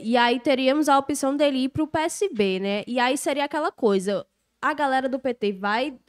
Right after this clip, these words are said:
renunciar de ter uma candidatura própria, dita do P T, é, se fala muito, né, e, e, e uma das coisas que a, a, os próprios militantes trouxeram no sábado passado, durante o seminário,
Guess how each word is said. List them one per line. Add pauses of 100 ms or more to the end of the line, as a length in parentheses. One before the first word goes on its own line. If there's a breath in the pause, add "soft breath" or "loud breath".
renunciar
de
ter
uma
candidatura
própria, (280 loud breath)
dita
do
P
T, (240 soft breath)
é,
se
fala
muito,
né,
e,
e,
e
uma
das
coisas
que
a,
a,
os
próprios
militantes
trouxeram
no
sábado
passado,
durante
o
seminário,